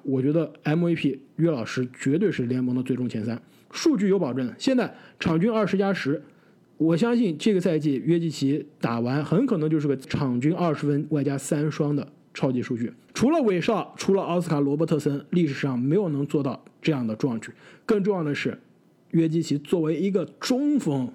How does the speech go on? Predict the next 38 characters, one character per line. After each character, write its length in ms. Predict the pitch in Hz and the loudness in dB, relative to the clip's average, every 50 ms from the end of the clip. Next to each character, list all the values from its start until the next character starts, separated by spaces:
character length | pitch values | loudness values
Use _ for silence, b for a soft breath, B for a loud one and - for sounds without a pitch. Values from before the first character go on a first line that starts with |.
| - _ | -10 _
能 220 | 147 143 143 147 | -2 0 0 0
打 300 | 143 151 135 107 - 101 | 0 -2 -4 -4 -6 -10
出 300 | 110 - - 151 143 143 | -10 -6 -2 -2 -2 -2
场 320 | 147 - - - 131 113 113 | -4 -6 -6 -6 -4 -4 -2
均 180 | 107 139 143 | -2 -2 -2
的 80 | 131 120 | -2 -4
三 240 | 117 - 135 127 120 | -4 -4 -4 -4 -2
双， 240 | - 135 127 151 B B B B B B B _ | -2 -4 -4 -4 B B B B B B B _
这 180 | - 233 202 | 2 2 2
个 80 | 147 131 | 2 0
数 160 | - - 131 | -2 -4 -4
据 120 | 120 123 120 | -4 -4 -4
真 120 | - 143 | -2 -2
的 60 | 135 131 | -2 -2
太 180 | - - 123 | -2 -2 -2
逆 140 | 117 120 113 | -2 -2 -2
天 180 | - - 113 107 | -4 -4 -6 -6
了。 100 | 110 B B B B B B B B | -8 B B B B B B B B
如 240 | - 196 269 320 302 | 2 4 4 4 4
果 80 | 247 | 2
是 140 | 196 214 208 | 2 0 0
这 120 | 175 269 | 2 2
个 80 | 240 196 | 2 2
数 160 | - 214 190 | 2 2 0
据 60 | 175 | 2
能 160 | 170 165 185 190 | 2 2 2 0
打 160 | 127 113 117 | 0 -2 -2
出 120 | - 151 | 0 0
来， 120 | 135 135 151 | 0 0 0
那 120 | 156 143 | -2 0
这 120 | 147 185 | 0 0
个 100 | 170 151 | 0 0
故 220 | 151 - 156 156 139 | 0 0 0 0 0
事 240 | - - 113 113 - | -2 -4 -6 -6 -4
也 120 | - 135 135 | -2 -4 -2
讲 200 | - - 98 98 | -2 -2 -4 -2
的 140 | 107 113 110 | -4 -4 -4
是 240 | - 120 107 - | -4 -6 -6 -8